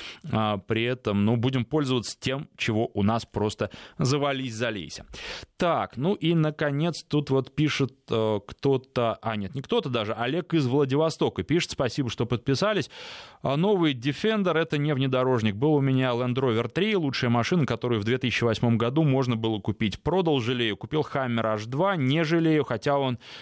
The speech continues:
тоже не особо внедорожник. Ну, э, что касается Defender,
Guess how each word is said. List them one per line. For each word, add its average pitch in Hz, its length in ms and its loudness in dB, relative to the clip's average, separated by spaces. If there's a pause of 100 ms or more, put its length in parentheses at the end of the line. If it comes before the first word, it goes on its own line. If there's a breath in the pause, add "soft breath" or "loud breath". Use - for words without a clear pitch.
(200 loud breath)
тоже 165 300 4
не 139 80 2
особо 123 320 0
внедорожник. 107 600 0 (380 loud breath)
Ну, 240 240 0
э, 160 140 0
что 220 200 -2
касается 170 560 0
Defender, 95 540 0